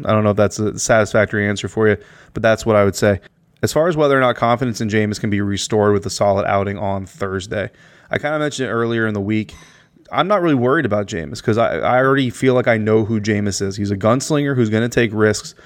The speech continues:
who is bound and determined on every snap to make a play for his team, and he's got some accuracy issues. The further down the field he goes, the more his accuracy, accuracy issues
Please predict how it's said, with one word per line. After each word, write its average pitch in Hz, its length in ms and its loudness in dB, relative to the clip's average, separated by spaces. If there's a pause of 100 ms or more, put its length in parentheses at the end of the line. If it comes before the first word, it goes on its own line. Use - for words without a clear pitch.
(220)
who 117 160 4
is 98 100 2
bound 113 360 2
and 120 80 0
determined 113 440 2
on 104 120 0
every 110 240 2
snap 101 440 0 (500)
to - 120 0
make 107 300 2
a 117 60 0
play 101 400 2 (720)
for 139 180 2
his 147 160 2
team, 101 320 -2 (320)
and 113 160 2
he's 110 160 0
got 107 180 2
some 110 120 -4
accuracy 104 520 0
issues. 98 400 -2
The - 140 -6
further 110 320 2
down 110 180 2
the 110 60 0
field 101 240 -2
he 104 60 -2
goes, 98 260 -2
the 101 60 -4
more 98 240 -2
his 95 120 -2
accuracy, 98 500 -2
accuracy 107 540 0
issues 95 420 -4